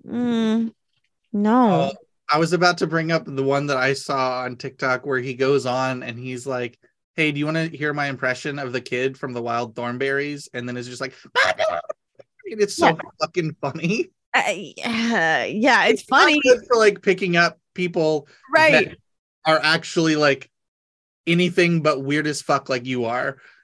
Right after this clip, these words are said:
Speaker 1: Right.
Speaker 2: But hell, if I'm gonna do it, I'm gonna talk in there right after I've woken up when the, you know, your voice is still like, "Hey,
Speaker 1: Huh.
Speaker 2: just how you sound."
Speaker 1: But, like, what's the point of voice fishing? Like, if you're,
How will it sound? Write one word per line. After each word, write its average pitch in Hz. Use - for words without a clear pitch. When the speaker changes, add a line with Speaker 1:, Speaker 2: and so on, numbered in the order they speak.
Speaker 1:
Right. 180
Speaker 2:
But -
hell, 175
if 160
I'm 170
gonna 254
do 170
it, 202
I'm 156
gonna 185
talk 151
in 143
there 147
right 117
after 127
I've 117
woken 117
up 117
when 120
the, 120
you 135
know, 143
your 127
voice 113
is 110
still 113
like, 107
"Hey, 104
Speaker 1:
Huh. 220
Speaker 2:
just 113
how 110
you 104
sound." 110
Speaker 1:
But, 262
like, 311
what's 233
the 359
point 330
of 202
voice 190
fishing? 165
Like, 165
if 175
you're, 202